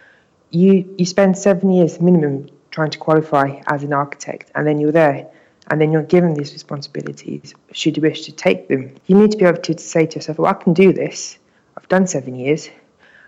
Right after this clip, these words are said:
I want to be an architect. I am an architect. I'm managing a team. I'm, I'm engaging with clients. They're placing an element of trust in me, and I know I can do this." There are times in schools of architecture where you are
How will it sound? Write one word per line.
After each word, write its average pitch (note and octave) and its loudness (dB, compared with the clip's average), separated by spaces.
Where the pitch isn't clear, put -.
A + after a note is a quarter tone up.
I D#3 0
want F3 0
to - -10
be E3 -2
an D3 -4
architect. - -8
I D3 0
am F#3+ 4
an D#3+ 4
architect. C#3 -4
I'm D#3 -2
managing D3+ -2
a - -6
team. E3+ -2
I'm, D3+ -6
I'm D3 -8
engaging D3+ -4
with C#3+ -10
clients. E3 -4
They're F#3+ 2
placing F3 -2
an E3 -8
element D#3 -4
of C#3+ -20
trust - -6
in C#3 -8
me, B2 -18
and C#3+ -6
I F#3+ 4
know F3+ 2
I C#3+ -4
can D3 -8
do D#3+ 0
this." - -10
There E3+ 2
are F3 4
times D#3 -2
in D3+ -2
schools C#3+ -6
of C#3+ -8
architecture D3 -8
where D3 -2
you D3+ 2
are D3 0